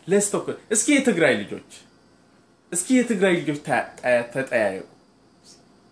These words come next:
ግን ወ-፣ ለወደፊት ይሄ ነገር ችግር አይ-፣ አያመጣም። አሁን ራሱ እኮ በቁራኛ አይን እኮ እየታየን እኮ ነው፣ እየነገርኩ ነው። በቁራኛ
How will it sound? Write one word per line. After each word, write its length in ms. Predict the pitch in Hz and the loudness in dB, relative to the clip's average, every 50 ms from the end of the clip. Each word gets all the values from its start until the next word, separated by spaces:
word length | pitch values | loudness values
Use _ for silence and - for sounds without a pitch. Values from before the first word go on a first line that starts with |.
| _ _ _ _ _ _ _ _ _ _ _ _ _ _ _ _ _ _ _ _ _ _ _ _ _ - | _ _ _ _ _ _ _ _ _ _ _ _ _ _ _ _ _ _ _ _ _ _ _ _ _ -8
ግን 200 | 139 247 294 269 | -4 -2 -2 0
ወ-፣ 200 | 247 208 185 190 | 0 2 2 2
ለወደፊት 640 | 190 202 208 220 233 233 - 240 220 220 - 233 233 - | 6 6 8 8 8 8 8 6 6 4 0 -4 -4 -2
ይሄ 140 | 214 208 220 226 | 0 2 4 4
ነገር 280 | 214 208 202 196 208 202 202 | 4 4 4 4 2 2 2
ችግር 380 | - - 185 160 147 165 196 180 160 156 147 - - - - - | -2 -4 -4 -2 0 0 0 0 0 -4 -6 -10 -16 -14 -6 -2
አይ-፣ 280 | 139 151 156 156 156 170 - | 2 4 4 4 4 2 2
አያመጣም። 600 | - 156 160 165 180 180 185 175 170 170 147 135 156 | 4 4 4 6 4 4 4 2 2 2 2 2 4
አሁን 260 | 160 170 214 247 285 339 | 4 6 6 6 4 4
ራሱ 240 | 349 339 320 302 - 254 | 6 6 6 4 4 0
እኮ 160 | 240 - - 285 320 370 - - - - - | -4 -4 -2 -2 0 0 -2 -4 -12 -14 -6
በቁራኛ 500 | - - 180 185 - - 240 247 254 254 262 | 0 0 0 0 2 2 4 4 4 4 4
አይን 220 | 254 254 262 262 247 | 4 6 4 4 2
እኮ 140 | 247 - 277 | 2 4 4
እየታየን 560 | 254 247 240 240 240 240 226 240 233 240 233 | 4 4 4 2 2 4 4 4 4 4 2
እኮ 140 | 247 254 - 311 320 | 2 0 0 0 2
ነው፣ 140 | 262 160 123 - - - _ _ _ _ - | 2 0 -2 -6 -12 -20 _ _ _ _ -8
እየነገርኩ 600 | 135 143 170 185 208 208 196 220 214 214 214 - 294 | -2 0 2 2 2 4 4 4 4 4 2 0 0
ነው። 180 | 277 185 120 113 - - _ _ _ _ _ _ _ _ _ _ _ _ _ _ _ _ _ _ _ _ _ _ _ _ _ _ _ _ _ _ _ _ _ _ _ _ _ _ _ _ _ _ _ _ _ _ _ _ _ _ _ _ _ 175 170 _ _ _ _ _ _ _ _ _ _ _ _ _ _ _ _ _ _ _ _ _ _ _ _ _ _ - | 0 0 -2 -4 -8 -18 _ _ _ _ _ _ _ _ _ _ _ _ _ _ _ _ _ _ _ _ _ _ _ _ _ _ _ _ _ _ _ _ _ _ _ _ _ _ _ _ _ _ _ _ _ _ _ _ _ _ _ _ _ _ _ _ _ _ _ _ _ _ _ _ _ _ _ _ _ _ _ _ _ _ _ _ _ _ _ _ _ 0
በቁራኛ 580 | 156 214 214 - 247 247 262 262 262 262 262 | 0 0 0 2 4 6 6 6 6 6 4